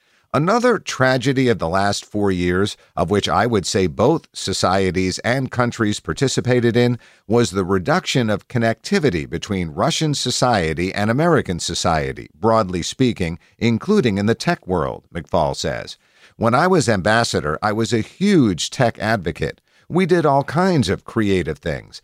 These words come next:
I had a Silicon Valley monthly seminar series at my house, and this was just such a giant possibility for win-win outcomes between Russian entrepreneurs, American entrepreneurs,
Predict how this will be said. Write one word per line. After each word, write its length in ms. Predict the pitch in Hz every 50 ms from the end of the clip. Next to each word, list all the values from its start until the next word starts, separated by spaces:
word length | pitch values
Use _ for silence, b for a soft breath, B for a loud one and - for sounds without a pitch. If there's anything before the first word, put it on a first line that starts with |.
| b b b
I 120 | - 87
had 180 | 98 101 104 98
a 40 | 90
Silicon 520 | - - 139 135 127 120 - - 101 92
Valley 360 | 82 101 104 107 107 107 104
monthly 460 | 98 95 104 117 117 - - 107 104 98
seminar 600 | - - - 170 180 175 143 101 80 73 71 67
series 440 | - - 98 87 82 85 87 90 -
at 120 | 101 -
my 240 | 69 92 92 92 92
house, 420 | 98 143 151 143 92 67 - - b b b b b b
and 120 | - 117 135
this 220 | 147 151 - -
was 240 | 113 117 113 98 -
just 420 | - - 160 165 165 151 - -
such 280 | - - - 123 - -
a 80 | 110 95
giant 580 | - - 90 131 147 185 185 131 98 78 -
possibility 800 | _ - 104 104 - - 98 87 107 98 87 80 76 69 85 90
for 200 | - - 92 90
win-win 680 | 85 82 107 147 165 156 143 120 113 143 147 139 113 87
outcomes 720 | 65 76 69 69 - - - 87 76 73 71 78 90 -
between 600 | - - 107 - - - - 185 170 123 95 76 60
Russian 400 | - 76 98 107 - - 131 120
entrepreneurs, 960 | - 82 101 95 85 87 78 - 95 92 98 120 143 139 135 143 143 135 b b b b b
American 560 | 82 92 104 135 156 147 139 127 - 131 120
entrepreneurs, 920 | 104 113 127 113 - 123 - - - 120 117 117 113 113 113 117 117 -